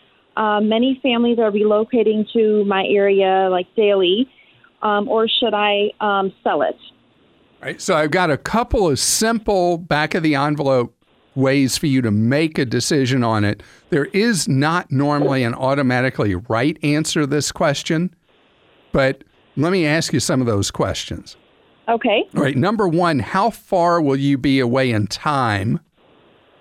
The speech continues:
Speaker 2: If you were, if there was a problem and you had to go deal with something at the property,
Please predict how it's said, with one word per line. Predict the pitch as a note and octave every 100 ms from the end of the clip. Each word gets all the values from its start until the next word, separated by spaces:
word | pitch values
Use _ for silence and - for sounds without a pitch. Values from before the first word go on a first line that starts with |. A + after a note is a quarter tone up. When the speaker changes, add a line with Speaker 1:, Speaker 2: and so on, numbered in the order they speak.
| _ _ _
Speaker 2:
If | C3 A2+
you | E3
were, | F#3 E3
if | D3+ B2+ -
there | C#3+
was | C3
a | C#3+
problem | - E3 D#3+ D#3
and | B2+
you | C#3+
had | D#3+ D3+
to | C#3
go | D#3+ C3+
deal | A2 C#3 D#3 C3+
with | B2
something | - C3 A#2 B2 G#2+
at | - C#3+ D3+
the | C#3
property, | - C#3+ A#2 - G#2 F#2+